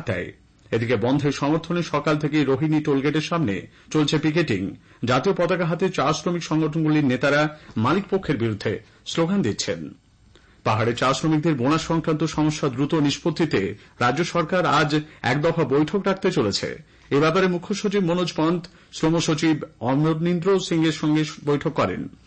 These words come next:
সেখানে তিনি দুপক্ষকে নিয়ে আলোচনায় বসেই সমস্যা নিষ্পত্তির নির্দেশ দিয়েছেন বলে নবান্নের প্রশাসনিক সূত্রে জানা গেছে। জম্মু কাশ্মীরে তৃতীয় তথা শেষ দফা নির্বাচনের জন্য সমস্ত রকম প্রস্তুতি সম্পন্ন।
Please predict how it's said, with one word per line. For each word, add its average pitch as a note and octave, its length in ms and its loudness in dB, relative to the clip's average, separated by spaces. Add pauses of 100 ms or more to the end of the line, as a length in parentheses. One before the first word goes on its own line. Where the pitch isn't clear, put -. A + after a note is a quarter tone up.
(240)
সেখানে G3 360 0
তিনি G3+ 220 0
দুপক্ষকে F#3 600 0
নিয়ে E3+ 180 2
আলোচনায় D3 380 0
বসেই D#3 340 0
সমস্যা C3+ 320 -2
নিষ্পত্তির C3 560 0 (300)
নির্দেশ D3+ 340 2
দিয়েছেন B2 320 0
বলে G#2 220 2 (380)
নবান্নের E3+ 500 2
প্রশাসনিক G#2+ 560 -4
সূত্রে G#2 340 -6 (320)
জানা C#3+ 220 0
গেছে। - 280 -8 (1120)
জম্মু D3+ 240 2
কাশ্মীরে A#3+ 340 2
তৃতীয় G#3+ 340 0
তথা G3+ 340 2
শেষ F3+ 260 0
দফা F#3 240 2
নির্বাচনের D#3+ 520 2
জন্য E3 180 0
সমস্ত D3+ 360 -2
রকম C#3+ 260 0
প্রস্তুতি C3+ 400 -4
সম্পন্ন। G#2 440 -4